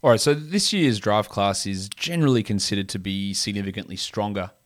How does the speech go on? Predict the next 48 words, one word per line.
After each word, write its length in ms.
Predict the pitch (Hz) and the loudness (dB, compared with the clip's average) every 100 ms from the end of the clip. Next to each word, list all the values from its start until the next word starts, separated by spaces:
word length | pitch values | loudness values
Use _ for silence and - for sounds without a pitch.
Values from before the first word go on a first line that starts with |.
| - | -8
than 300 | 101 98 98 | -4 -4 -2
last 340 | 98 101 - | -2 -2 -2
season's 540 | 98 92 92 90 - - | -4 -4 -6 -6 -8 -10
draft 320 | - 92 92 | -6 -4 -4
class. 220 | - 123 - | -2 -2 -2
But 180 | 113 | -4
if 120 | 113 185 | -4 -2
you 80 | |
were 80 | 170 | -2
to 120 | 135 | -2
compare 680 | 123 113 104 - 104 104 104 | -4 -6 -4 0 2 4 2
Garuba, 560 | - - 95 107 160 151 | -2 -6 -2 0 0 0
who's 160 | 110 | -2
probably 680 | - - 185 170 135 120 107 101 - | -6 -8 -6 -4 0 0 -2 -4 -2
going 300 | 107 107 107 | 0 0 -2
to 100 | 104 | -6
be 80 | |
drafted 500 | 95 98 95 95 - | -6 -2 0 0 -4
in 120 | 95 92 | -6 -6
the 80 | |
teens, 440 | 85 - 98 165 139 | -6 -6 -4 -2 -2
in 200 | 92 92 | -2 -4
that, 200 | 90 - | -6 -8
we'll 120 | 101 | -12
say, 180 | 95 92 _ | -10 -10 _
eleven 460 | - 98 101 98 98 | -8 -2 0 0 -2
to 120 | - | -4
sixteen 640 | - 95 - 92 95 92 | -6 -6 -6 -4 -2 -4
range, 300 | 92 95 120 | -4 -4 -4
most 260 | 98 92 - | -4 -4 -4
likely, 380 | 90 95 147 233 - - - - _ - | -6 -4 -6 -8 -14 -20 -20 -20 _ -2
yeah, 140 | 110 | 0
how 180 | 123 180 | 4 2
does 180 | 185 - | 2 -2
he 120 | 151 | -2
compare 460 | 131 117 110 110 | -2 -2 0 0
to 520 | - - 117 117 113 117 | -2 -2 0 2 0 -2
two 200 | - 110 | -4 -2
big 180 | 117 | 0
men 160 | 113 110 | 0 0
who 80 | 110 | 0
went 120 | 107 | -2
in 40 | |
the 60 | 104 | -4
top 200 | - 107 | -6 -6
six 260 | - 147 110 | -4 -4 -4
last 240 | 98 - | -4 -6
year? 140 | 76 | -12